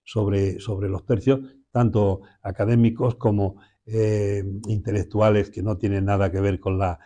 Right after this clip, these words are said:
con la universidad, y están llevando a cabo una labor divulgadora extraordinaria.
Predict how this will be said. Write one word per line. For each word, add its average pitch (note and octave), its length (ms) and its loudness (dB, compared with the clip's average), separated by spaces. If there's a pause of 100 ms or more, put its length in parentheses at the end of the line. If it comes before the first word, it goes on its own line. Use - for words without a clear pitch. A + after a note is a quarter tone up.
(300)
con G#2+ 160 -2
la G#2 100 -2
universidad, G#2 680 0 (420)
y A2 80 -2
están A#2 200 0
llevando A#2 300 2
a G2+ 60 0
cabo A2 200 2
una G2+ 160 -2
labor G2 260 -2
divulgadora G2 680 -2 (200)
extraordinaria. F#2+ 760 -4